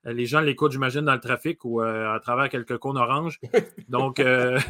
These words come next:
Speaker 1: <laughs> euh, non, mais c'est super. Quand tu fais, euh, quand tu t'en vas à Québec une fin de semaine, tu pars, tu mets ça, c'est une heure et quelques de passer déjà. Et on est tellement intéressant.
Speaker 2: Mais, hein.
Speaker 1: Mais on
Speaker 2: Mais
Speaker 1: serait
Speaker 2: j'aime,
Speaker 1: pas
Speaker 2: c'est
Speaker 1: si
Speaker 2: sûr que c'est plus beau à l'écran, là.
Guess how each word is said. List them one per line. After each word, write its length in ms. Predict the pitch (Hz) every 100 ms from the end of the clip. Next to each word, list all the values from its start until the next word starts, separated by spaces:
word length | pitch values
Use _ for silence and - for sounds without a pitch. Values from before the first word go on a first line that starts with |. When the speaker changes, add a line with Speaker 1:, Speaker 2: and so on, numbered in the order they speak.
| - -
Speaker 1:
<laughs> 280 | 214 -
euh, 300 | 120 120 120
non, 180 | 120 202
mais 120 | 196
c'est 160 | 147 143
super. 280 | - 208 285
Quand 100 | 151
tu 100 | -
fais, 200 | - 370
euh, 240 | 160 139 131
quand 120 | 220
tu 100 | 262
t'en 140 | - 180
vas 100 | 226
à 40 |
Québec 300 | 233 180 220
une 140 | 175 151
fin 120 | 165
de 60 | 151
semaine, 260 | 165 196
tu 100 | -
pars, 460 | 180 175 185 170 143
tu 100 | 135
mets 120 | 139
ça, 380 | 175 185 180 151
c'est 180 | 139 120
une 380 | 123 123 120 151
heure 160 | 165
et 80 | 151
quelques 180 | 170 156
de 60 | 131
passer 340 | 131 123 147
déjà. 300 | 139 110 165 - _ _ -
Et 160 | 170 214
on 140 | 220
est 160 | 226 226
tellement 300 | 262 208 226
intéressant. 580 | 202 139 120 113 120 127 _ _ _ -
Speaker 2:
Mais, 260 | 151 123 127
hein. 120 | 135 - _ _ _
Speaker 1:
Mais 160 | 156 -
on 60 | 247
Speaker 2:
Mais 60 | 151
Speaker 1:
serait 120 | 147
Speaker 2:
j'aime, 100 | 185
Speaker 1:
pas 80 | 277
Speaker 2:
c'est 60 |
Speaker 1:
si 60 | 175
Speaker 2:
sûr 80 | 277
que 60 |
c'est 120 | 226
plus 180 | 165 180
beau 180 | 156 202
à 60 | 175
l'écran, 460 | 139 147 147 202
là. 140 | 196